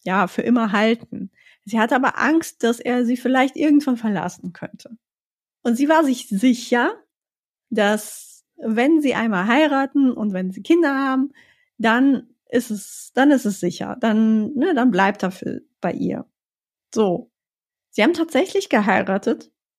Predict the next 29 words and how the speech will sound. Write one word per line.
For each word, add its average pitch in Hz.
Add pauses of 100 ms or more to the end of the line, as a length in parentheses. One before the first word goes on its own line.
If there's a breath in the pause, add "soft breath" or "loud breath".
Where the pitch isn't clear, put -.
(640 soft breath)
und 226
sie 240
hat 247
auch 233
ein 185
Kind 285
bekommen 302 (760)
und 294 (440)
sie 240
wurde 208
trotzdem 208
verlassen 254 (420)
von 208
diesem 190
Mann. 175 (640)
Wo 240
ist 302
da 220 (540)
die 196
Sicherheit? 190 (640)
Ich 233
hab 320
dir 302
diese 226
Beispiele 190
erzählt, 233 (600)
um 247
dir 254
einfach 294